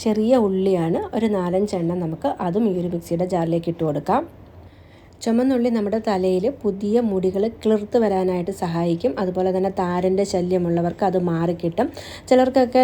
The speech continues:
നമ്മുടെ, ഏഹ്, തലയിൽ നല്ല ചൊറിച്ചിലൊക്കെ ഉണ്ടാവുമല്ലോ, അതൊക്കെ മാറാനായിട്ട്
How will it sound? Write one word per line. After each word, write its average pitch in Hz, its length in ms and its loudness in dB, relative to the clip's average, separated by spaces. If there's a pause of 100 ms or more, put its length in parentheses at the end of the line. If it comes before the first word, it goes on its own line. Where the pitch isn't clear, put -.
നമ്മുടെ, 214 260 4 (200)
ഏഹ്, 180 360 4 (220)
തലയിൽ 185 360 6 (120)
നല്ല 180 260 2 (100)
ചൊറിച്ചിലൊക്കെ 202 540 2
ഉണ്ടാവുമല്ലോ, 170 420 2 (320)
അതൊക്കെ 254 320 4 (100)
മാറാനായിട്ട് 196 600 2